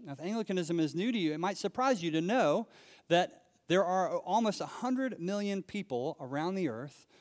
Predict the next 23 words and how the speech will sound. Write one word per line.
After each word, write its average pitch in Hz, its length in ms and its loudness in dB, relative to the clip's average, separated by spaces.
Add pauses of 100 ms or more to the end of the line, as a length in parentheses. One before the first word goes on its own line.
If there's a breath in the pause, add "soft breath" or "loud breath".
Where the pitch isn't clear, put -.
(280 soft breath)
who 151 240 2
identify 156 560 -2
themselves 135 500 -4
as 135 120 -12
part 143 260 -8
of 131 80 -8
this 135 160 -8
tradition, 170 540 -6
this 104 140 -14
Christian 156 360 -12
tradition 135 420 -8
of 131 100 -10 (120)
Anglicanism. 123 640 -6 (920 soft breath)
It 143 80 0
might 180 160 4
surprise 185 340 4
you 180 100 0
further 254 440 4
to 175 80 4
know 143 160 4
that 143 180 -2
the 170 140 -4 (100)
average 220 480 0